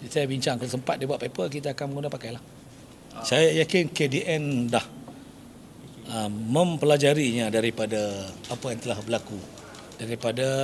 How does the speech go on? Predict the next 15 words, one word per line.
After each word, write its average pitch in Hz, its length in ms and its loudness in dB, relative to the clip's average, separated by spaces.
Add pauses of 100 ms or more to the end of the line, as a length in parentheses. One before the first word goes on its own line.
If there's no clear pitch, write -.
(240)
uh, 117 240 -6
rakam 135 400 -4
kepada 113 400 -6
Global 110 320 -4
Ikhwan. 107 320 -8 (880)
Jadi 120 240 0
sudah 123 240 0
pasti 135 480 0
K 123 160 0
D 123 160 -4
N 123 160 0
telah 113 240 -2
mengambil 113 720 -2
maklum 147 560 2
dan 107 320 0